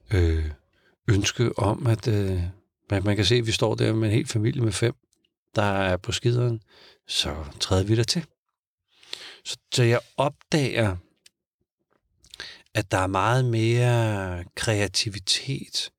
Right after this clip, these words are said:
der er meget mere hjælpsomhed, der er meget mere velvillighed ude i verden, end jeg troede, der var. Tidligere kunne jeg godt blive skuffet,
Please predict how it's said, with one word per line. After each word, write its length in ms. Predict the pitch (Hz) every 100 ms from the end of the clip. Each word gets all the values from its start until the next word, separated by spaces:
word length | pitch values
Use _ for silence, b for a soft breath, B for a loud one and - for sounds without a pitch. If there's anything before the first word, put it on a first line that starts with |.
| b b b -
der 60 | 98
er 40 |
meget 240 | 95 110
mere 260 | 113 110 113
hjælpsomhed, 880 | 107 104 107 - - 117 92 104 110
der 160 | - 101
er 40 |
meget 220 | 98 110
mere 340 | 117 113 101 101
velvillighed 840 | 107 143 143 135 101 87 95 98 - _ _ _ _ B B B B B
ude 340 | 117 107 110 131
i 200 | 123 95
verden, 560 | 92 90 92 95 98 b b b -
end 120 | 113
jeg 120 | 123
troede, 300 | - 151 180
der 80 | 156
var. 220 | - - b b b b b b b _ _ _ _ _ _ _ _ _ _ - B B B B B
Tidligere 360 | - 135 143 135
kunne 100 | 113
jeg 80 | 107
godt 200 | 107 127
blive 140 | 131
skuffet, 600 | - - 110 107 139 127